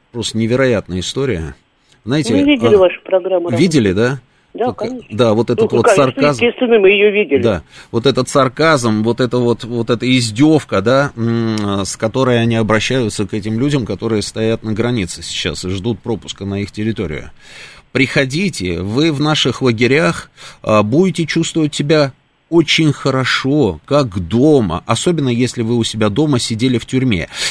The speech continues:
Speaker 1: И показывают вот эти лагеря, которые они приготовили для этих людей. Конечно, эти лагеря, э, кое-что напоминают, да, да.
Speaker 2: Мгм.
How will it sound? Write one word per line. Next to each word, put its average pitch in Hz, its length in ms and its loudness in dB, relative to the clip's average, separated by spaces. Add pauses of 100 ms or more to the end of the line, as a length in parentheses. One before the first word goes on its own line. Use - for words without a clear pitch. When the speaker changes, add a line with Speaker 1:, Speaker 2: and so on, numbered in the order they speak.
(120)
Speaker 1:
И 143 160 4
показывают 127 600 0
вот 110 120 -2
эти 110 140 -2
лагеря, 123 400 2
которые 104 420 -2
они 101 140 -2
приготовили 104 540 -2
для 104 240 0
этих - 200 -8
людей. 131 320 0
Конечно, 135 400 -4
эти 123 160 -4
лагеря, 127 500 2 (400)
э, 113 300 0 (160)
кое-что 120 840 2
напоминают, 104 800 -4
да, 80 260 -6 (300)
да. 87 380 -4
Speaker 2:
Мгм. - 140 -18